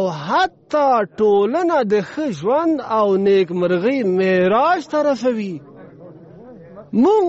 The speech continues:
او تاسو په هر لمانځه کې همدا دعا کوو چې یا ربه، زموږ دا دنیا هم ښه ولري او هغه دنیا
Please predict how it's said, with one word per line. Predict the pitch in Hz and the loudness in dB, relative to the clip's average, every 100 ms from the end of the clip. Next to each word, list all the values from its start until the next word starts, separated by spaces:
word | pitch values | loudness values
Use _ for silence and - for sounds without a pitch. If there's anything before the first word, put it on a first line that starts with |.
| 277 | 2
او | 233 208 | 2 0
تاسو | 247 277 277 233 262 247 233 170 | 0 0 0 2 4 4 2 -2
په | 202 185 | -8 -10
هر | - 311 302 247 | -6 -2 -2 -2
لمانځه | 226 190 190 202 208 214 233 302 | 0 0 0 0 2 0 -2 -2
کې | 240 196 | 0 0
همدا | 185 196 233 330 311 | 0 2 0 0 0
دعا | 277 254 | -2 -2
کوو | 196 214 160 120 - - - - - - 131 - - 147 139 | -2 0 0 -4 -16 -20 -20 -20 -20 -20 -20 -20 -20 -20 -20
چې | - 170 160 156 151 143 - - - - - - | -4 0 0 0 -2 -4 -12 -20 -20 -20 -20 -6
یا | 175 196 165 | -2 0 0
ربه، | 151 143 123 - - - - - - - | -2 -4 -8 -16 -20 -20 -20 -20 -18 -8
زموږ | 175 165 180 202 185 147 | -2 0 2 2 0 -2
دا | 170 185 | -2 -2
دنیا | 160 160 170 151 104 | -2 -4 -4 -4 -4
هم | 151 220 | -2 -2
ښه | - | 0
ولري | 254 247 247 240 247 240 240 247 - - - - - - - | 0 0 0 -2 -2 -2 -2 -2 -6 -14 -18 -18 -20 -20 -6
او | 170 170 | -2 0
هغه | 139 170 285 | 0 0 0
دنیا | 247 220 185 | 0 0 0